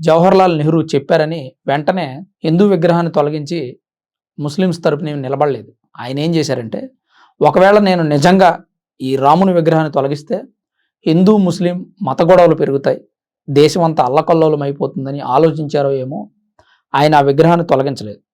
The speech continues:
తొలగించకుండా అట్లనే ఉంచారు. ఆ తర్వాత ప్రభుత్వం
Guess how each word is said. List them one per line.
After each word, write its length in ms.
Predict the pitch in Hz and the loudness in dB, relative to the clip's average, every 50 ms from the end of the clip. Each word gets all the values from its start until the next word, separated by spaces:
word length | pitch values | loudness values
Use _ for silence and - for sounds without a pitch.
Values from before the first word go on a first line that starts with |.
| _ _ _ _ _ _ - | _ _ _ _ _ _ -2
తొలగించకుండా 640 | 135 139 147 151 147 - - - 131 127 143 147 - - _ _ _ _ - | 0 0 0 0 -2 -4 -8 -10 -8 -8 -8 -8 -10 -14 _ _ _ _ -8
అట్లనే 340 | 156 127 - 165 170 165 156 | -8 -2 0 2 2 2 2
ఉంచారు. 400 | 147 131 120 - - - - - - _ - | -2 -4 -8 -10 -12 -16 -16 -20 -20 _ -12
ఆ 20 | |
తర్వాత 360 | 120 - 139 147 151 151 143 - | -6 -2 -2 0 0 0 0 -2
ప్రభుత్వం 500 | 131 135 151 139 - - 135 120 110 | -2 0 -2 -2 -4 -6 -8 -8 -8